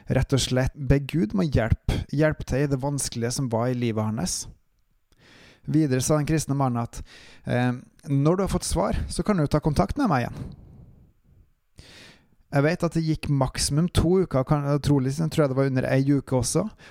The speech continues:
og så kom han ikke-kristne mannen tilbake til han kristne mannen jeg kjenner,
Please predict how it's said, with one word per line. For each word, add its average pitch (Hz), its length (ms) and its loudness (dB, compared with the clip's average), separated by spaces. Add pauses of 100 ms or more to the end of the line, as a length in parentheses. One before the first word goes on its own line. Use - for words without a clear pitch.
(120)
og 139 100 2
så 156 140 0
kom 180 380 2
han 156 100 0
ikke-kristne 127 640 -2
mannen 113 260 -2
tilbake 110 560 -2
til 123 180 -2
han 131 180 -2
kristne 127 320 0
mannen 113 220 0
jeg 127 140 0
kjenner, 143 240 -2